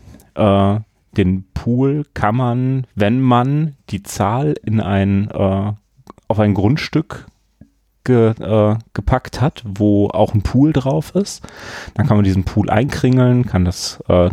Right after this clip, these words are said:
dann unten auf seinem Spielplan abkreuzen und kriegt da Zusatzpunkte zu. Und als letztes gibt's den Park in jeder,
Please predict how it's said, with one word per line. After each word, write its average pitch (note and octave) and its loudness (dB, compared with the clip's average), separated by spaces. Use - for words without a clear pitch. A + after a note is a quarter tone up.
dann F#2 0
unten G2 0
auf F#2 0
seinem F#2 2
Spielplan F#2+ -2
abkreuzen G2 -2
und F#2 -6
kriegt - -8
da G2+ -4
Zusatzpunkte A2+ -2
zu. B2+ -2
Und F#3 4
als G#2 0
letztes - -2
gibt's - -6
den F2+ 4
Park F#2 0
in F#2 -2
jeder, F#2 2